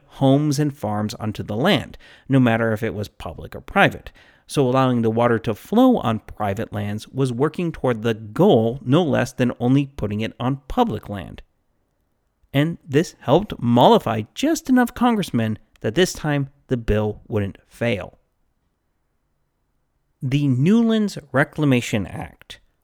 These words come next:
or sometimes the National Reclamation Act, was passed on June seventeenth, nineteen oh two, which also so happened to be the anniversary of the Battle of Bunker Hill,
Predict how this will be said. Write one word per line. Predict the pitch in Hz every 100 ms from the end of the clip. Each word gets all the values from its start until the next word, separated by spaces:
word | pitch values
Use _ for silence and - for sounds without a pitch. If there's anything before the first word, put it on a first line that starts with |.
| _
or | 127
sometimes | 117 127 117 - 113 107 110
the | 104 98 -
National | 113 120 123 - 104 95 135
Reclamation | 110 - 98 98 - 98
Act, | 101 - - _ _ -
was | 185 -
passed | - 113 117 -
on | 104 101 104
June | 139 185 175
seventeenth, | - 135 139 - 110 107 - _
nineteen | 104 110 107 - 104
oh | - 95 92
two, | - 170 107 - _ _ _ _ _ _ _
which | 226 -
also | - 123 127
so | 117 117
happened | 107 120 110
to |
be | 104
the | 104 104 -
anniversary | 113 101 98 - 101
of | - 101
the | 107 101
Battle | - 98 107 107
of | 113 107 -
Bunker | 98 - 110
Hill, | - 277 220 90